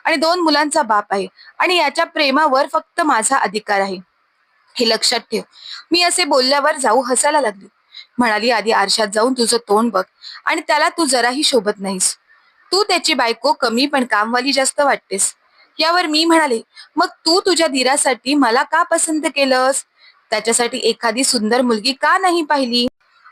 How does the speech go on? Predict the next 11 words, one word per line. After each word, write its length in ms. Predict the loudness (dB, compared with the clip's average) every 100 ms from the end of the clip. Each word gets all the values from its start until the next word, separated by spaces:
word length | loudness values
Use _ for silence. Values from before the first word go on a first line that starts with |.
| _
असं 280 | -2 0 2
बोलल्यावरही 720 | 2 2 2 2 2 0 -2 0
ती 80 | 2
हसू 300 | 2 0 0
लागली. 300 | 0 -2 -14 _ -6
म्हणाली, 360 | -2 -2 -2 -8 -12 -10 -2
"मी 80 | 0
मुद्दाम 460 | 0 0 -2 0 0
तुला 160 | 0
प्रमोदसाठी 640 | 0 0 0 0 0 -2 -2
पसंत 460 | -2 -2 -2 -2